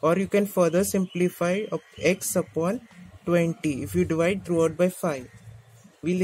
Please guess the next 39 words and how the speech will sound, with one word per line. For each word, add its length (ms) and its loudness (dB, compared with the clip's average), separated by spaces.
assume 400 2
this 240 2
equation 540 0
number 300 0
two, 320 -4
this 280 -4
is 160 -2
equation 640 -2
one. 240 -4
So 160 -4
you 60 0
can 200 2
write 280 2
here 180 0
old 300 0
income, 580 -2
old 380 -2
is 260 -2
equal 380 -2
to 120 0
new, 500 0
new 340 -2
income. 680 -6
This 200 2
is 140 0
the 80 6
only 340 2
sum 300 2
in 160 0
which 220 -2
this 260 -2
formula 460 -2
will 160 -4
be 120 -4
put. 300 -2
So 160 -2
old 240 2
income 440 0
is 300 -2